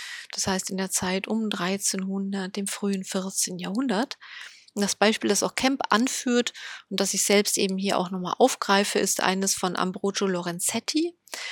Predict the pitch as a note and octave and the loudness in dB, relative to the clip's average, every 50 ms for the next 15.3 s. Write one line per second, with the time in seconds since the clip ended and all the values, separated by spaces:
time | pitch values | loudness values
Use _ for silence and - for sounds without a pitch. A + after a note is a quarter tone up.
0 | - - - - G3+ F3+ - G3 G3+ G3+ G3 - G3 G3 A3+ A#3 - - B3+ A3+ | -12 -10 -4 -2 0 2 2 2 2 0 0 -2 -2 -2 -2 -2 -2 0 2 2
1 | G#3 G3+ G#3 A3 - - - F3+ G3 F#3+ F#3+ - - G3+ F#3+ F#3+ - - G3 G3 | 4 4 4 4 2 2 2 2 0 0 -2 -2 -4 -4 -4 -4 -2 -2 -2 -2
2 | - - F#3 F3+ F3+ F#3 G#3 A#3+ C4 B3 B3+ C4 B3 - - - - - - - | -2 -2 -2 -2 -2 0 0 0 0 0 -2 -2 -4 -6 -12 -14 -14 -16 -14 -10
3 | - - G3+ F#3+ - - F#3+ F#3 - - F#3+ F3+ F#3+ G#3 G#3 - G#3 F#3+ F3+ - | -4 -2 0 0 2 2 0 0 2 2 2 2 2 0 -2 -2 -4 -4 -4 -2
4 | - E3+ F3+ F#3 - - G3 F#3 F3+ F3+ F3+ F3 F3 - - - - E3 E3+ F3+ | -2 -2 -2 -2 -2 -2 -2 -2 -4 -4 -6 -6 -4 -4 -4 -2 -2 -2 -2 -4
5 | - - - G3 A#3+ C4+ - - - A#3+ - - - - - - - - - A3 | -4 -2 0 2 2 2 2 2 2 0 0 -2 -4 -8 -18 -20 -20 -12 -6 -2
6 | G#3+ G#3 - - G#3+ F#3+ F3 F3+ E3+ F3 F3+ - - F#3 - - G3 F#3+ F#3 F#3+ | 0 0 0 0 -2 -2 -2 -2 -2 -2 -4 -4 -4 -4 -4 -4 -4 -4 -4 -4
7 | - - - - - - - G3 - - - A#3 A3+ A#3 A#3 G3+ - - G3+ F#3+ | -4 -4 -6 -8 -4 0 0 2 2 2 2 2 4 4 2 2 2 2 2 2
8 | - - G#3 G3 - - - F#3 F3 E3+ D#3+ E3 F3 F#3 F#3 - - - - G3 | 2 2 2 0 0 0 0 0 2 2 0 0 -2 -2 -2 -2 -2 0 0 0
9 | F#3+ F#3 F#3 - - F#3+ - - - E3+ E3 - - - - D#3+ F#3+ - - G3 | 0 -2 -4 -4 -4 -4 -4 -4 -4 -6 -4 -2 -2 0 0 -2 -4 -8 -10 -12
10 | - _ _ _ _ _ _ _ _ _ _ _ _ _ _ _ _ _ _ _ | -16 _ _ _ _ _ _ _ _ _ _ _ _ _ _ _ _ _ _ _
11 | _ - - - - - G3 G#3 G#3 A3 - A3 G#3+ G#3 G#3 G#3 G3+ G3+ G3+ G3+ | _ -14 -4 0 0 2 2 0 -4 -4 -4 -2 -2 -2 -2 -2 -2 -2 -2 -2
12 | G3+ G3 G3 - - F#3 F3+ - - - F#3 G#3 A#3 B3 - - A#3+ G#3+ G#3 G#3 | -2 -4 -6 -6 -6 -4 -4 -4 -2 -2 -2 -2 -2 -2 -2 -2 -2 -2 -2 -2
13 | G3+ G#3+ G#3 G3+ - - G#3 - - G#3 - F#3 F#3+ F3+ G3+ A3 - - - - | -2 -2 -4 -2 -2 -2 -2 -2 -2 -4 -4 -4 -4 -4 -2 -2 -2 -2 -2 -4
14 | - - - G#3+ G#3 G#3 G#3 G3 G3 F#3+ F3+ - F#3 F3+ F#3 - - - - C4+ | -2 -2 -2 -2 -2 -2 -2 -4 -6 -6 -6 -6 -6 -4 -4 -6 -6 -6 -6 -6
15 | D4+ D#4 - - - | -6 -6 -6 -8 -8